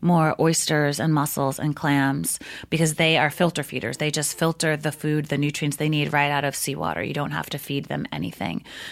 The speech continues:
Um, so they actually improve water quality and create habitat while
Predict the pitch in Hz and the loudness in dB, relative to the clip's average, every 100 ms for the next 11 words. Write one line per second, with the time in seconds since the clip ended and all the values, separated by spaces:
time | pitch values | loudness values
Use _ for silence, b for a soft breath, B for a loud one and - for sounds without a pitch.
0 | B 147 143 - 156 - 147 - 160 135 | B 0 0 2 2 4 2 0 -2 -2
1 | - - 151 - 156 147 135 139 139 135 | -4 -2 -2 0 0 0 0 0 0 -2
2 | - 156 147 143 143 - B B B 147 | -4 -2 -2 -2 -4 -6 B B B -4
3 | 139 147 - 143 147 - 143 135 - 139 | -2 -2 -2 -2 -2 0 0 0 0 0
4 | 135 143 151 | 0 0 -4